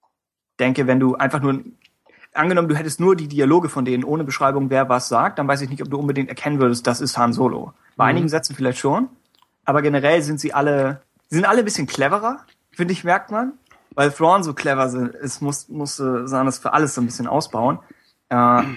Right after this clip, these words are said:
Speaker 1: aber ich glaube, die meisten Entscheidungen, die die Charaktere in der Geschichte treffen, treffen sie, weil es aus, äh, Plotgründen rein logisch Sinn macht. Nicht, weil es eine typische Entscheidung ist, wo du sagst, oh, das kann nur Luke entscheiden oder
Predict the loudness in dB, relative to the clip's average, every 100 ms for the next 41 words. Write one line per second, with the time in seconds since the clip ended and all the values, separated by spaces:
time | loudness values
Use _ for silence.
0 | -10 -2 0 2 2 2 2 2 0 -4
1 | -4 0 0 0 -4 -6 -10 -10 -6 -6
2 | -2 -2 -2 -4 -8 -4 -2 -2 -2 -4
3 | -2 -2 2 2 2 -2 0 0 -2 -10
4 | _ _ _ _ -2 0 2 2 2 2
5 | -2 -2 -4 -4 0 2 2 2 2 -2
6 | -4 0 0 0 -4 -10 -20 _ _ _
7 | _ -2 -2 0 0 0 -4 -10 -6 -4
8 | -2 -4 -4 -4 0 2 0 -2 -6 -4
9 | -4 0 2 2 -2 -4 0 2 4 4
10 | 4 2 0 -4 -4 -4 -4 -4 -4